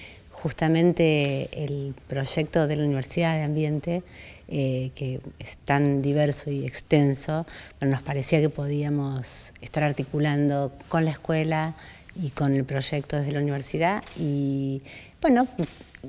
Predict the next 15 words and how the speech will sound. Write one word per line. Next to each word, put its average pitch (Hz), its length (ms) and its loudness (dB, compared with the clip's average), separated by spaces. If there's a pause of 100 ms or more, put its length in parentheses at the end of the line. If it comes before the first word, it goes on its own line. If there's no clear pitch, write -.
(160)
dijimos 151 540 -4
que 135 200 -8
sí, 247 440 6
hablamos 139 300 4
con 147 120 0
las 135 120 4
áreas, 170 440 8 (500)
<laughs> 370 480 -2
este, 147 400 4
nos 143 120 -2
pareció 151 320 -2
una 156 160 0
idea 147 300 4
buenísima 175 760 2
y 135 800 -2